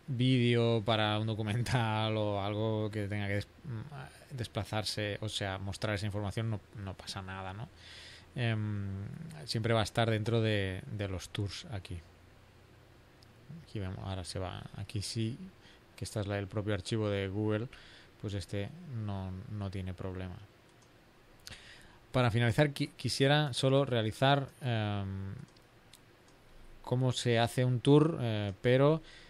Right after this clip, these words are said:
usando una, una línea. Nosotros podemos agregar una ruta, y lo voy a hacer muy salvaje. Vamos a ir de,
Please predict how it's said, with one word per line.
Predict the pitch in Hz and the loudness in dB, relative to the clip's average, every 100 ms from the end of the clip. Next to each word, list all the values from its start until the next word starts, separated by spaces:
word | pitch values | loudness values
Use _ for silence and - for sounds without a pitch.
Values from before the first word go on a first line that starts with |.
| - - 185 | -20 -14 -4
usando | 151 - 120 123 120 113 107 104 104 120 | -2 2 4 4 4 4 2 0 -4 -4
una, | 120 110 101 95 95 92 92 - 147 | -2 -2 0 -2 -2 -4 -6 -6 -4
una | 120 107 | 0 2
línea. | 135 170 123 | 4 4 4
Nosotros | 110 123 127 | 2 2 0
podemos | - 131 135 139 - - - - - - - | 4 4 6 2 -2 -14 -20 -20 -20 -20 -4
agregar | 120 110 113 | 0 2 4
una | 139 139 123 | 6 6 6
ruta, | 117 156 - 131 175 - - - - - - - - - - - - | 8 6 8 4 4 -4 -16 -20 -20 -20 -20 -20 -20 -20 -20 -20 -12
y | 135 | -4
lo | 110 104 | -2 2
voy | 107 | 4
a | |
hacer | 104 120 | 4 4
muy | 120 120 120 123 | 4 4 4 4
salvaje. | 113 110 110 123 - 127 214 - - - - - - | 4 2 4 2 2 -2 -4 -14 -20 -20 -20 -20 -10
Vamos | 110 107 | -6 -2
a | 104 | 0
ir | 107 | 0
de, | 101 101 98 95 95 98 98 | 0 -2 -2 -2 -2 -2 -4